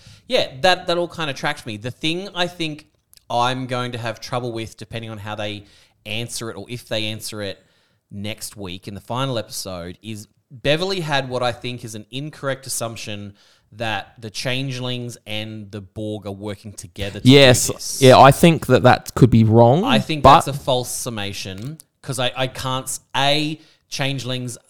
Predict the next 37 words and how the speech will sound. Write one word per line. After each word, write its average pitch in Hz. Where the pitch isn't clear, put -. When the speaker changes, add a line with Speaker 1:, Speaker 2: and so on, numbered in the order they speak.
Speaker 1:
think 120
they're 113
so 113
far 110
beyond 101
solids, 101
and 117
at 101
the 117
end 127
of 127
the 127
day, 117
the 110
Borg 110
are 101
still 95
solids. 92
Speaker 2:
I 151
think 240
the 175
changelings 127
discovered 123
that 117
th-, -
this 110
D 110
N 104
A 104
thing 107
happened. 165
Speaker 1:
Yes. -
Speaker 2:
And 123
then 120
it 123
has 120
inadvertently 127